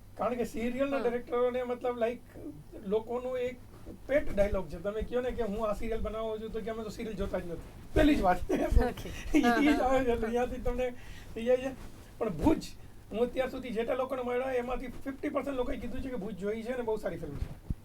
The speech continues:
Speaker 2: જી, બિલકુલ.
Speaker 1: હા.
Speaker 2: હમ, હમ, હમ. એટલે એ, અ, જ્યારે એક ફિલ્મ હિટ થઈ જાય ને, પાછી એવું કહી શકાય કે એ કોઈ પણ ડિરેક્ટર હોય, એક હિટ ફિલ્મ આપી દે ને એ પણ મોટા સ્ટારની સાથે આપી દે,
Speaker 1: હમ.
Speaker 2: તો એવું માની શકાય અભિષેકજી કે પછી ફિલ્મ ઇન્ડસ્ટ્રીમાં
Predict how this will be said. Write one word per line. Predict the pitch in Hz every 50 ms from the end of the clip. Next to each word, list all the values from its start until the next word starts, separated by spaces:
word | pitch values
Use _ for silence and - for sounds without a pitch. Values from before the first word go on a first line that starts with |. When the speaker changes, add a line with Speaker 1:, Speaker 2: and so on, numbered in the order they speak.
| 240 214
Speaker 2:
જી, | - 294
બિલકુલ. | 254 226 214 185 190 165 165 - - -
Speaker 1:
હા. | 226
Speaker 2:
હમ, | 214 220
હમ, | 202 185 185 - - 208
હમ. | 208 190 185 - - 208 190 - - - 233
એટલે | 226 - 269 277 277 269 269 277 277
એ, | - - - - - - -
અ, | 240 240 247
જ્યારે | 240 254 233 254 277
એક | 277 277
ફિલ્મ | - 277 269 277 277 254 - - - - -
હિટ | 269 302 294 311
થઈ | - - 302 302 302
જાય | 302 269 233
ને, | 208
પાછી | 196 - 226 226 220 - - 302 294
એવું | 277 277 269
કહી | 285 285 285
શકાય | - 254 233 233 220 226
કે | - 247 254
એ | - - 247 247 277 285 - - - - -
કોઈ | - 349 381
પણ | 381 381 330 254
ડિરેક્ટર | 226 208 190 - - - 180
હોય, | 160 160 151 - -
એક | 285 302 302 - - - 294
હિટ | 302 294
ફિલ્મ | - - 294 285 277
આપી | 247 240 254 269
દે | 269 285
ને | 262
એ | 254
પણ | 262 269 262
મોટા | 247 240 - 269
સ્ટારની | 254 - - 220 196 190 214 254 294
સાથે | 294 285 247 269 269
આપી | 269 294 330 302
દે, | 220
Speaker 1:
હમ. | - - - - - 196 208
Speaker 2:
તો | 196 320
એવું | 339 349
માની | 349 349 359 370
શકાય | - 359 - 370 339
અભિષેકજી | 311 302 - 339 311 - - - 320
કે | 294 - 339 330 320 - - -
પછી | 262 233 226 - - - 320 330 339 359 359 - - - - - - -
ફિલ્મ | 359 370 370
ઇન્ડસ્ટ્રીમાં | 330 320 339 320 - - 339 330 311 302 311 339